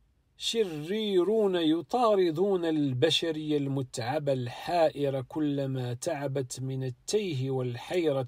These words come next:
والضلال، وهمت أن تسمع لصوت الحاد الناصح، وأن تؤوب من المتاهة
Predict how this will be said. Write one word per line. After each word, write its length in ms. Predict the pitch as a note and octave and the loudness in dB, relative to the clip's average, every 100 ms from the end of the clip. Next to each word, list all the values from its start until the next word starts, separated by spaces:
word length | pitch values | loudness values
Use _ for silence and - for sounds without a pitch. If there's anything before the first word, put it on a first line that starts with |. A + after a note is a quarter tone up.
| - | -4
والضلال، 880 | C3 A#2+ A2+ A#2+ B2 C3+ B2 G#2 G2+ _ - - - | -4 -4 -2 0 2 2 2 -2 -10 _ -20 -20 -4
وهمت 640 | C#3+ C3+ F3+ F#3+ F3 D3 - | 2 2 2 0 -2 -4 -6
أن 260 | E3 D3+ D3 | -4 -2 0
تسمع 600 | F#3 E3 - D#3+ C#3+ C3+ | -2 -4 -6 -4 -4 -4
لصوت 680 | C3+ C3 B2 F#3+ D#3+ C3 - | -4 -6 0 2 2 0 -4
الحاد 760 | B2 A2+ - C#3+ C#3 C3 B2 | -6 -8 -6 -4 -2 -4 -4
الناصح، 1040 | A#2+ A#2+ A#2+ A#2+ C3+ D3 C#3+ B2 G#2 - - _ _ _ - - - - | -6 -4 -4 -2 0 0 0 -4 -12 -16 -20 _ _ _ -20 -20 -20 -2
وأن 680 | - A3+ F#3 E3+ D#3+ D#3 D3 | 0 2 0 0 -2 -2 -2
تؤوب 560 | B2+ D3+ F3+ A3+ F#3+ C#3+ | 2 0 0 -2 2 2
من 260 | C#3 C3+ | 2 0
المتاهة 840 | C3 B2+ B2 B2 B2+ F3+ E3+ C#3+ | 0 -2 -2 -4 0 0 2 0